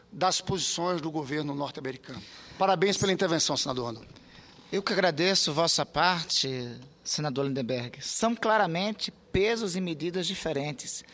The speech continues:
Speaker 2: E eu concordo com vossa excelência. Nós vimos com esperança a eleição do presidente Obama. E esperamos, esperança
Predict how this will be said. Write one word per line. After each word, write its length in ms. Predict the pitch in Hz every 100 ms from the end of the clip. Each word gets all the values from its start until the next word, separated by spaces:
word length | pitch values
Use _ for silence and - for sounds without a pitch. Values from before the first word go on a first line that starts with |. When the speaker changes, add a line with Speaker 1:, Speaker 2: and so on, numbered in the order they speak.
| - - -
Speaker 2:
E 40 | 208
eu 60 |
concordo 440 | 240 208 226 240 247
com 80 |
vossa 220 | 196 202 -
excelência. 580 | 165 147 175 - - - - - - -
Nós 160 | 240 208
vimos 200 | 262 -
com 100 | -
esperança 800 | - 262 170 202 226 - 131 123 - _ - _ -
a 60 |
eleição 280 | 160 143 156
do 60 | 139
presidente 400 | 139 131 131 135
Obama. 340 | 123 113 - _ - - - - - -
E 140 | 240
esperamos, 1080 | 294 - 214 202 226 294 196 143 - - - _ _ -
esperança 880 | - - 214 180 226 233 - 127